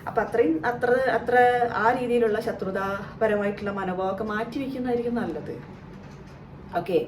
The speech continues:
അപ്പം നിങ്ങൾ നിങ്ങളുടെ പ്രോഡക്റ്റ് വിൽക്കണം എന്നുണ്ടെങ്കിൽ അപ്പുറത്ത് നിൽക്കുന്ന കമ്പനിയോടാണ് പറയുന്നത്, നിങ്ങളുടെ പ്രോഡക്റ്റ് വിൽക്കണമെന്നുണ്ടെങ്കിൽ നിങ്ങൾ നന്നായിട്ട് മാർക്കറ്റ് ചെയ്യൂ,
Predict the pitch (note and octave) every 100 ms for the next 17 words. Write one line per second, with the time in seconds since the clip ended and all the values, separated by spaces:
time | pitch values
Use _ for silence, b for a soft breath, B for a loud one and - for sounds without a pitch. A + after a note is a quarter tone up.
0 | B B B B B B - A3+ B3 G#3
1 | A3+ D4 F4 - A3 G#3+ A#3+ - C4 A#3
2 | A#3 B3 A#3 F#3+ G3+ F#3 D#3 D#3+ - -
3 | C#3+ G3+ G#3+ G#3+ G#3 A3 F#3 F3 F3+ F3+
4 | F#3 F#3 F3 D3+ D3 D3+ E3+ G3+ B3+ D#4
5 | C#4 A#3+ A#3+ A3 - F#3 F#3 F#3+ E3 D#3
6 | D#3 D#3+ B B - G3 A#3 D4 B3 F#3+
7 | F3+ - F3 D#3+ E3+ D3+ D#3+ D#3